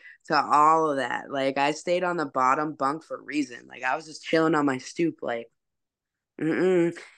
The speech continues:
And then when he started looking around, I was like, "Oh, hell no." So I went underneath my blankets. I was like, "I'm gonna pretend like I'm sleeping. You don't know my number. You can't see my number."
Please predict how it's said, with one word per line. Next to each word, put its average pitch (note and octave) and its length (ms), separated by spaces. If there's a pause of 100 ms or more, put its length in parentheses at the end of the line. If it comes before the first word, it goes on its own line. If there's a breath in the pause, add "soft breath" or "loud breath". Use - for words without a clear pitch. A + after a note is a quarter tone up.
(140 loud breath)
And E3+ 140
then F#3 140
when F#3 100
he F#3 80
started E3+ 300
looking E3 240
around, D#3 400
I C#3+ 80
was C#3 100
like, C#3+ 260
"Oh, D#3 240
hell D#3 220
no." C#3+ 220
So C#3 140
I D3 160
went D3+ 280
underneath D#3 420
my C#3 120
blankets. C#3 500
I C3 80
was C3 100
like, C3 120
"I'm D3+ 120
gonna C#3 120
pretend C#3 380
like C3 140
I'm A#2+ 140
sleeping. F3 800
You D3 80
don't C3 160
know B2+ 120
my B2+ 140
number. D3+ 560
You D3+ 120
can't - 220
see D#3+ 180
my E3 180
number." E3 720